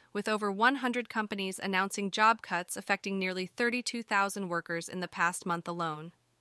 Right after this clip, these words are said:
Despite the broader industry challenges and Snap's own cost-cutting measures, the company continues to maintain a strong user base, with four hundred and six million daily users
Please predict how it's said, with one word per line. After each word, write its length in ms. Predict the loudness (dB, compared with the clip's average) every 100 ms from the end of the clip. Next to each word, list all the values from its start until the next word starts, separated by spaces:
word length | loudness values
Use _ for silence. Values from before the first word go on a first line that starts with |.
| _ _ _ _
Despite 420 | -6 0 6 6
the 60 | 4
broader 360 | 2 4 4 4
industry 420 | 0 -2 -4 -4
challenges 600 | -2 0 0 -2 -4 -6
and 140 | -6 -6
Snap's 380 | 0 2 0 -2
own 180 | -2 -2
cost-cutting 600 | 0 0 0 -8 -6 -6
measures, 500 | -6 -6 -6 -8 -12 _ _ -8
the 80 | -4
company 360 | 0 0 0
continues 540 | -2 -2 -2 -2 -2 -2
to 100 | -2
maintain 440 | 0 -2 -2 -4
a 60 | -4
strong 440 | -6 0 0 0
user 300 | -2 -4 -4
base, 440 | -4 -6 -8 -14 -14 _ _ -8
with 160 | -8
four 300 | -2 2 2
hundred 340 | 2 0 0 -2
and 140 | -2
six 320 | -2 -2 -2
million 420 | -2 0 0 -2
daily 280 | 0 -2 -2
users 580 | -4 -6 -4 -6 -6 -10